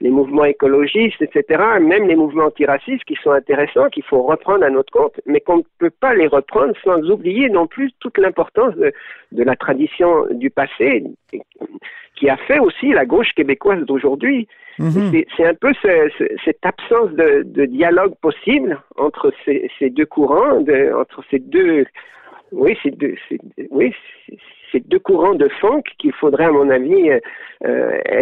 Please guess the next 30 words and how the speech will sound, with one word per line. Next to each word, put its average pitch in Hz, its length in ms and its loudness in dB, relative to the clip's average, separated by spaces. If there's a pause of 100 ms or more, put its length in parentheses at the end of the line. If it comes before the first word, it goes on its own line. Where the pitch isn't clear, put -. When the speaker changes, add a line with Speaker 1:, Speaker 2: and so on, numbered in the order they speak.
(140)
Speaker 1:
être 180 240 -4
capable 151 520 -2
de, 123 360 2 (360)
de, 110 180 -8 (100)
de 127 140 -2
tisser 202 400 -2
à 185 100 2
nouveau, 220 480 2
hein, 196 160 4 (360)
lancer 208 420 0
des 175 120 2
ponts 139 300 0
entre 143 320 -2
ces, 151 120 0
parce - 320 -8
que, 170 340 0 (640)
euh, 127 340 2 (220)
autrement, 190 760 0 (300)
autrement, 330 440 0
effectivement, 185 640 0
on 175 100 2
s'en 156 240 -2
va 190 200 -2
vers 170 240 -2
un, 135 360 0 (520)
vers 131 240 0
une, 143 140 2
une, 135 520 0 (760)
oui, 170 340 2 (160)
un 135 160 2